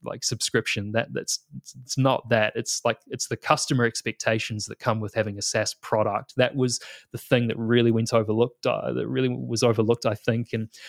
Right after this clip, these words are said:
that's ease of use, performance, stability, the service experience, how you communicate with your customers. You know, we really underestimated that, I think. And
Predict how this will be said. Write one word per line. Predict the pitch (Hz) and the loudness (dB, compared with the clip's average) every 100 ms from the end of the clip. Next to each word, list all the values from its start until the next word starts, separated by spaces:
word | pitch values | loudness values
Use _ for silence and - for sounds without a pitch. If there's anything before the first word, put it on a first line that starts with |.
| - - | -20 -2
that's | 127 - - _ _ - | -2 0 -6 _ _ 2
ease | 131 117 | 4 4
of | 104 | 2
use, | 113 120 117 - - - | 4 4 4 0 -2 -4
performance, | - 110 - - 131 131 123 - - - | -4 -4 -4 2 4 4 2 0 -4 -4
stability, | - - 113 135 135 131 127 120 | -4 -2 2 6 6 6 6 4
the | 110 110 107 | 2 0 -2
service | - - 135 131 127 | 0 4 4 4 0
experience, | - - 117 113 110 110 117 | -2 0 2 2 0 -2 -2
how | - | 0
you | 120 120 | 2 0
communicate | - 120 127 127 120 110 | -2 0 2 2 0 0
with | 113 | -4
your | 107 | -6
customers. | - 131 - 110 107 107 | -2 -2 0 -4 -6 -8
You | 120 | -8
know, | 117 | -6
we | 110 123 | -2 2
really | 135 139 135 | 4 6 6
underestimated | 117 107 110 - 120 113 110 | 2 0 -2 -2 0 -2 0
that, | 110 110 | 0 0
I | 110 | -2
think. | - 113 110 | -2 -4 -4
And | 113 | -8